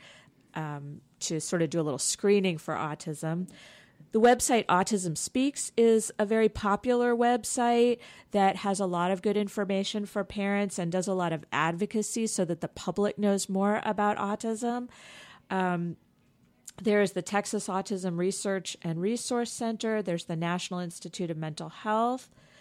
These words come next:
the Autism Society of America, um, and the Association for Science in Autism Treatment. Those are some of the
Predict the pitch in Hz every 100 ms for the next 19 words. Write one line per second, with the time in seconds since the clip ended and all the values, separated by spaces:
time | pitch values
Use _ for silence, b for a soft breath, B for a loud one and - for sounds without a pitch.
0 | b - 180 170 190 214 220 226 220 -
1 | 214 - 214 208 214 208 180 170 170 190
2 | 214 220 226 226 226 226 b b b b
3 | - 180 175 170 165 165 - 170 185 190
4 | 190 - 226 233 226 220 214 196 - 208
5 | 202 220 202 - 185 180 180 180 202 175
6 | 185 170 226 233 170 160 - 180 180 196
7 | - 185 180 165 180 175